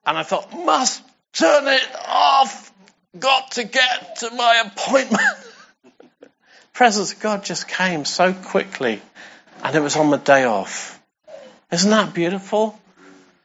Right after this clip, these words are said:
He loves to hang out with you when you're on a day off, when you're not busy. Am I, am I getting through to you?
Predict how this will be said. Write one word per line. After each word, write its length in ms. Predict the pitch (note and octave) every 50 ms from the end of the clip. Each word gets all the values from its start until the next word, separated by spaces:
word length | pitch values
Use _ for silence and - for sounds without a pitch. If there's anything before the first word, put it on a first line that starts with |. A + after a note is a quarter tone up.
| _ _ _ _ _
He 140 | - - G#3+
loves 360 | G#3 G3+ G3+ G3+ G3+ - -
to 100 | - F3+
hang 340 | - - - F#3 F3+ F3+ F3+
out 200 | F3+ F3+ F3+ -
with 160 | D#3+ D3 C#3+
you 140 | C#3+ C#3 C#3
when 180 | C3+ C#3 C#3
you're 180 | C#3+ D3+ D3+ D3+
on 120 | D3+ D3
a 60 | C#3+
day 280 | C#3 C#3+ D3 D3 C#3+ C#3+
off, 440 | C#3+ C#3 C3+ A#2+ - - - - -
when 100 | C3+ C#3
you're 100 | C#3+ C#3+
not 280 | D3+ D3 C#3+ A#2+ -
busy. 380 | - C#3+ C3+ B2 - G#2+ G2 G2 - _ _ _ _ _ _ _ _ _ _ _ _ _ _ _ _ _ _ _ _ _ _ _ _ _ _ _ _ _ _ _ _ _ _ _ _ _
Am 60 | - E3+
I, 160 | F#3 F#3+ - -
am 140 | E3 F3 F#3
I 80 | F#3
getting 260 | F3 F#3 F#3 D#3+ E3+ E3+
through 280 | - - F3 E3 D#3
to 180 | D#3 - - D3+
you? 240 | B2+ A2 G#2 G2